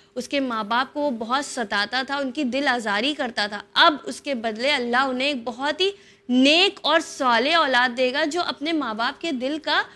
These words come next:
सुकून बन सके, और अल्लाह उनको बहुत अच्छी औलाद से नवाजेगा इसके बदले। तो जनाब मूसा को लगा, "अच्छा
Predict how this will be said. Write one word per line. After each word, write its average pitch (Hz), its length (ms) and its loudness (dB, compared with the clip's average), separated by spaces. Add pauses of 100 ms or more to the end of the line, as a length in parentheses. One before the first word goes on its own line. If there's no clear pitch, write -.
(200)
सुकून 403 560 4
बन 302 200 4
सके, 233 340 -2
और 294 220 2
अल्लाह 294 360 2
उनको 330 420 -2
बहुत 330 400 0
अच्छी - 320 -2
औलाद 269 340 4
से 262 140 -6
नवाजेगा 214 560 0
इसके 208 260 -6
बदले। 202 380 -8 (520)
तो 240 60 -10
जनाब 226 220 -8
मूसा 226 360 -8
को 226 100 -12
लगा, 208 180 -8
"अच्छा 240 420 -8